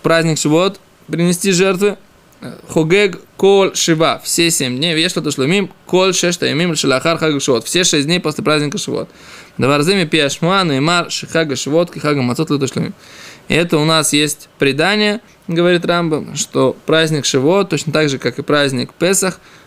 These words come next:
с точки зрения восполнения его, несмотря на то, что это не праздничные дни, в Торе написано только один день праздника, восполнять можно, он тоже семидневный праздник, с точки зрения восполнения жертвоприношений, которые не принесены в первый день.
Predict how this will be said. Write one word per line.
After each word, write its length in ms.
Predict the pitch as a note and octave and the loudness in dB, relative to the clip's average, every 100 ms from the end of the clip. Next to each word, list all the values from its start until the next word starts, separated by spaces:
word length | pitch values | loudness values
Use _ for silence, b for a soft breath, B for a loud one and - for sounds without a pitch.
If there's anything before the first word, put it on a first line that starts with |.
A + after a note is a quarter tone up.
| B - | B -12
с 100 | - | -2
точки 340 | D#3+ D#3+ - | -2 0 0
зрения 360 | B2+ D3 E3 C3 | 2 2 2 0
восполнения 800 | B2+ - B2 C3 D#3 E3+ C#3 B2+ | -2 0 0 0 0 0 0 0
его, 400 | C3 D#3+ G3 B3 - | 2 2 2 0 -6
несмотря 340 | C3+ C#3 D3+ | -4 -2 0
на 100 | C#3+ | 0
то, 120 | C#3 | 0
что 140 | D#3 D3 | 0 0
это 160 | C3 | 0
не 120 | C#3 C#3+ | 0 0
праздничные 600 | D#3+ E3 D3+ C#3 D3+ C3+ | 2 0 0 -2 -2 -2
дни, 160 | D#3 | 0
в 60 | D3+ | 0
Торе 160 | D3+ C#3 | 0 -2
написано 320 | C#3 D3+ D3 | -4 -4 -2
только 160 | C#3+ | 0
один 200 | D#3 G#3+ | 0 2
день 140 | G#3 F3 | 2 2
праздника, 380 | E3 C#3 C3 C3 | 0 -2 0 0
восполнять 640 | C3+ - C#3 F3 F#3 F3+ | 0 0 0 2 0 0
можно, 340 | E3+ D#3+ C3+ | 0 0 -2
он 80 | C3+ | 0
тоже 240 | E3 D3+ | 0 -2
семидневный 680 | C#3 C3+ C3 C#3+ E3 D#3 C#3 | -2 -2 -2 0 0 2 0
праздник, 460 | D3+ F3+ G3+ G#3+ G#3 B B B | 0 0 2 0 -4 B B B
с 60 | |
точки 240 | - E3+ D3+ | -4 -2 0
зрения 260 | D#3 D#3+ | 0 2
восполнения 760 | C#3 C3 C#3 C3+ D#3 E3 D#3 C3+ | 0 0 0 0 0 0 0 0
жертвоприношений, 640 | C3+ B2 A#2+ C3+ D#3 E3 | -2 -4 -4 -4 -2 -2
которые 360 | C3+ B2 C3+ C#3 | -2 -2 0 0
не 80 | C3 | -2
принесены 400 | B2+ B2 C3 C#3+ | -2 -4 -4 -4
в 20 | |
первый 240 | C3 B2+ | -2 0
день. 140 | B2 | -2